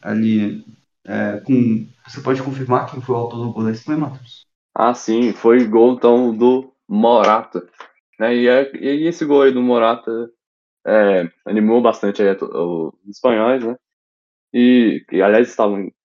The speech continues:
Speaker 2: em casa, né? Aí, então, jogaram aí, é, bastante bem aí durante esse primeiro tempo. Segundo tempo, é,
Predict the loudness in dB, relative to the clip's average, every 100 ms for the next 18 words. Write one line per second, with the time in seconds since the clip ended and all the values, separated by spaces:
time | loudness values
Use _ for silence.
0 | -20 -6 0 0 0 -6 -8 _ _ _
1 | _ _ -4 0 0 2 2 4 2 -2
2 | -12 0 2 4 4 4 2 -2 -6 -16
3 | _ _ _ _ -10 -4 -2 0 -2 -4
4 | -6 -2 0 0 0 0 -2 -6 -10 -4
5 | -4 0 0 0 _ _ _ _ _ -6
6 | 0 2 2 2 0 2 0 0 -4 _
7 | _ _ _ _ _ -6 0 2